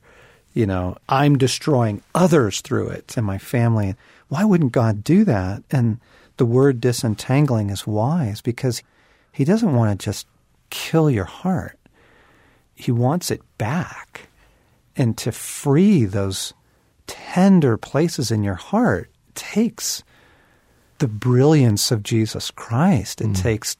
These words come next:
Speaker 1: time. It
Speaker 2: Mm.
Speaker 1: takes disentangling. It, it
Speaker 2: Mm-hmm.
Speaker 1: often takes help.
Speaker 2: Yeah.
Speaker 1: You know,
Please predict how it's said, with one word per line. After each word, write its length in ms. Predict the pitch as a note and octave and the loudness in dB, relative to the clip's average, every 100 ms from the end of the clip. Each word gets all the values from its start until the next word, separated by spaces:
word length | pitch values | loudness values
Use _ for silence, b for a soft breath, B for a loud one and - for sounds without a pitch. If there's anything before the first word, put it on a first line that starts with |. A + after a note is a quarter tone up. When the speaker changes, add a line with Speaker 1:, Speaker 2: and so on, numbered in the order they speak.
| _ | _
Speaker 1:
time. 640 | - - A#2 D#3+ G#3+ A#2 F2+ | -14 -6 0 2 4 2 -2
It 120 | F#2+ _ _ - | -8 _ _ -6
Speaker 2:
Mm. 160 | D3 | 0
Speaker 1:
takes 380 | B2+ A#2+ G2 - | 2 2 2 -4
disentangling. 1160 | - B2+ - C3 G2+ - C3 F#3+ F#3 A#2 F2 F2 | -2 -2 -2 -2 -4 -4 2 4 4 2 -4 -8
It, 80 | G#2+ b b b b b - | -12 b b b b b -8
it 140 | A2 | -4
Speaker 2:
Mm-hmm. 180 | E2 D#2 | -4 0
Speaker 1:
often 380 | A#2+ F3 C#3+ A#2 | 0 2 0 0
takes 340 | - A#2+ - | 0 -2 -2
help. 400 | - D#3 G#3+ - - - B B | -2 2 2 -2 -12 -18 B B
Speaker 2:
Yeah. 320 | D2+ F2 D2 B B B B B B B - | -4 -4 -8 B B B B B B B -2
Speaker 1:
You 140 | C#3+ | 0
know, 340 | F#2+ F#2+ A2+ | 0 -2 -6